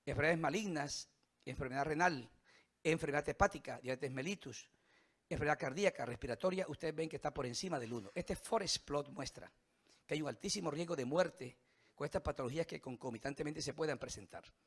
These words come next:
Clínicamente se pueden manifestar como hematemesis o melanemesis. Las melenas suceden cuando cincuenta M L de sangre está en el aparato digestivo por lo menos catorce horas. Y cuando hay una, un sangrado severo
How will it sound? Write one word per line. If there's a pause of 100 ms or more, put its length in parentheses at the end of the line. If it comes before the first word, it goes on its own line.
(840)
Clínicamente
se
pueden
manifestar
como
hematemesis
o
melanemesis. (1120)
Las
melenas
suceden
cuando
cincuenta
M
L
de
sangre
está
en
el
aparato
digestivo (280)
por
lo
menos
catorce
horas. (600)
Y
cuando
hay
una,
un
sangrado
severo